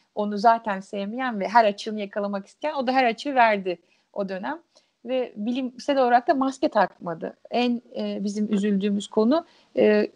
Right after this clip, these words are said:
kendisinin haklı olduğunu ve maskeyi takmayacağına ve bütün ekibi de takmayarak devam etti. İşte bu, bu artık hani, e, şeyde,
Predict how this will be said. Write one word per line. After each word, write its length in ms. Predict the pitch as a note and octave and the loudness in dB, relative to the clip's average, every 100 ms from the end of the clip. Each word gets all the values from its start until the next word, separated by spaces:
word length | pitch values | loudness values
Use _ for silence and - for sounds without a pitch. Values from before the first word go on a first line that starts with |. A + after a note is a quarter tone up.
| - | -8
kendisinin 580 | - A3+ A3 A3 B3+ D4+ | 2 2 2 0 0 2
haklı 340 | C4+ B3+ C4+ | 2 2 6
olduğunu 600 | B3+ A3 G3 G#3 A#3+ C4+ - | 6 6 -2 -2 -2 -4 -6
ve 280 | G#3+ A3+ A3 - | -4 -2 -2 -6
maskeyi 440 | G#3+ A#3 B3 - C4 | -2 0 0 -2 -2
takmayacağına 840 | B3 - G#3+ G#3 G3+ G3+ A3+ C#4 | -2 -4 0 2 2 2 0 0
ve 140 | A#3 G#3+ | 0 -2
bütün 240 | - E4+ | -2 2
ekibi 380 | B3+ - G3+ F#3+ | 2 2 0 0
de 160 | E3+ - _ _ _ | -2 -4 _ _ _
takmayarak 680 | A3+ A3 G#3+ G3+ F#3+ F#3+ | 4 4 -2 -4 -4 -4
devam 320 | F#3+ F#3 F3+ F3 | -2 -2 -4 -10
etti. 380 | F3 - F4 - _ _ _ | -10 -6 -6 -8 _ _ _
İşte 240 | - B3+ A#3+ | -10 -6 -2
bu, 280 | D4+ D4+ _ - | -2 -2 _ -2
bu 120 | C#4+ | 6
artık 400 | A#3+ B3 C#4 - | 6 6 0 -8
hani, 360 | C4 B3 C#4+ C#4+ | -6 -4 -8 -8
e, 280 | A3+ A3 A3 | -8 -8 -8
şeyde, 600 | A3 A#3+ G#3+ B3+ D4 - | -4 -4 -2 -4 -4 -6